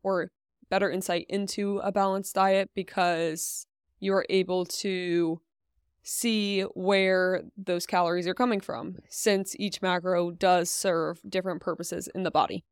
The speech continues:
The main purpose in the body of carbs is to be broken down for energy, specifically quick energy. I'm gonna give you the easiest breakdown of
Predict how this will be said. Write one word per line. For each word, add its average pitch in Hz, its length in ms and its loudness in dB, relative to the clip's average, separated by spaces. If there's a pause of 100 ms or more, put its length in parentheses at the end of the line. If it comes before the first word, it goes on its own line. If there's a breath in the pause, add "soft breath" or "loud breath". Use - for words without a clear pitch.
(2000)
The 220 80 8
main 254 320 10
purpose 254 520 8
in 233 140 -2
the 214 80 2
body 202 460 6
of 190 400 2 (120)
carbs 202 540 6
is 196 240 2
to - 80 -4
be 196 160 0
broken 190 480 0
down 185 400 4 (160)
for 190 520 4 (140)
energy, 180 680 -4
specifically 202 760 -4
quick - 320 0
energy. 175 640 0 (720)
I'm 220 200 4
gonna 247 200 4
give 226 200 2
you 208 520 -2 (440)
the 180 400 -6
easiest 254 960 0 (360)
breakdown 208 600 4 (100)
of 190 480 6